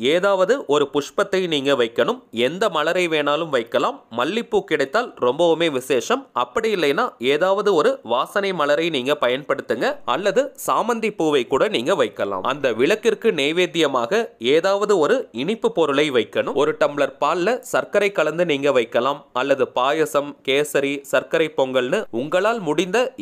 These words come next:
ஏதாவது ஒரு இனிப்பு பொருளை நைவேத்தியமாக வைக்கணும். கடைகளிலிருந்து வாங்கக்கூடிய இனிப்பு வகைகளை கூட நீங்க வைக்கலாம், தவறு கிடையாதுங்க. அல்லது உலர் திராட்சை,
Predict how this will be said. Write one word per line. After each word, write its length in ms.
ஏதாவது 420
ஒரு 160
இனிப்பு 340
பொருளை 300
நைவேத்தியமாக 800
வைக்கணும். 380
கடைகளிலிருந்து 800
வாங்கக்கூடிய 640
இனிப்பு 300
வகைகளை 500
கூட 100
நீங்க 140
வைக்கலாம், 480
தவறு 320
கிடையாதுங்க. 500
அல்லது 280
உலர் 280
திராட்சை, 360